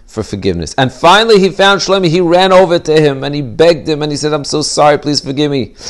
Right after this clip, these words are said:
And Shlomi said, "You, I want to tell you the truth, I was hurt. But of course I forgive you." And of course they invited him for the Hanukkah, Hanukkah dinner.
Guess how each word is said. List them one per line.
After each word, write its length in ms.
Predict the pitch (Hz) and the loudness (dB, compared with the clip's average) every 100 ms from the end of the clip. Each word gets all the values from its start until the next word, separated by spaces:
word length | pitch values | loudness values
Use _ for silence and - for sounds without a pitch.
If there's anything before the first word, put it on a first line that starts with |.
| - - | -10 0
And 180 | 139 | 0
Shlomi 400 | 135 151 156 180 | 2 2 2 0
said, 220 | 151 160 143 | 0 0 2
"You, 140 | 151 | 2
I 100 | 139 | 2
want 240 | 131 151 | 2 0
to 60 | 156 | 0
tell 180 | 156 156 | 2 2
you 40 | |
the 80 | 131 | 2
truth, 160 | 151 - | -2 2
I 140 | 143 | 2
was 240 | 127 139 | 2 0
hurt. 500 | 131 156 170 139 - - _ _ _ _ _ _ - | 0 4 4 2 -6 -16 _ _ _ _ _ _ -8
But 120 | 107 | -4
of 160 | 107 - | -4 0
course 260 | 123 123 | 0 2
I 80 | 120 | 0
forgive 380 | 101 101 92 85 | -2 -4 -6 -6
you." 140 | 85 | -6
And 80 | 87 | -6
of 100 | 90 | -6
course 160 | - 104 | -6 -4
they 120 | 104 | -4
invited 440 | 98 98 98 92 | -2 0 0 -2
him 160 | 95 92 | -8 -8
for 520 | - 95 92 92 92 | -4 -2 0 -2 -4
the 60 | 90 | -6
Hanukkah, 680 | - 113 107 98 98 98 90 - - - - - | -6 -6 -4 -2 -2 -2 -6 -12 -12 -12 -14 -16
Hanukkah 460 | - 113 113 113 101 | -2 0 0 -2 0
dinner. 360 | 113 123 127 | 0 0 -2